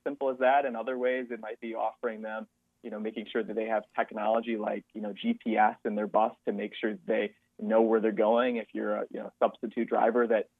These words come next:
you know, you're maybe gonna have to drive different routes every single day. So making sure that they have the tools available to, to make that feasible.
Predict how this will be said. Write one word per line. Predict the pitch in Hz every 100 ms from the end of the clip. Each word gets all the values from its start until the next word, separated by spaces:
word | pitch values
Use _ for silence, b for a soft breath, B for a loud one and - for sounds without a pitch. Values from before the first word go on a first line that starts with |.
| _
you | 107
know, | 104
you're | 107
maybe | 107 113
gonna | 113 110
have | 113 107
to | 104
drive | 107 110 110 104
different | - 104
routes | 113 104 -
every | 113 117 -
single | 127 120
day. | 127 131 135 -
So | 107 98
making | 110 110 101
sure | 110 107
that | 101
they | 113
have | 107 113
the | - -
tools | 110 113 127
available | 123 123 127 127 123 -
to, | 107 - _ _
to | 107
make | 101 98
that | 110 -
feasible. | 101 110 120 147